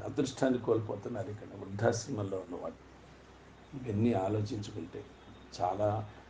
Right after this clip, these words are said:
బాధాకరంగా ఉంటుందండి. ఈ జీవితాలు ఇంతేనా? ఈ జీవితాలు ఇంతేనా? వృద్ధాశ్రమంలోనే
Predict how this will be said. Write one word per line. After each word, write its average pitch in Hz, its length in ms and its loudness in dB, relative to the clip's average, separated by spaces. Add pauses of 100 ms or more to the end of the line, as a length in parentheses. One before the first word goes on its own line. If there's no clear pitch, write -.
(160)
బాధాకరంగా 135 880 12
ఉంటుందండి. 101 540 -4 (540)
ఈ 104 40 2
జీవితాలు 117 500 6
ఇంతేనా? 117 440 4 (720)
ఈ 104 40 0
జీవితాలు 139 440 8
ఇంతేనా? 117 420 2 (880)
వృద్ధాశ్రమంలోనే 110 1040 6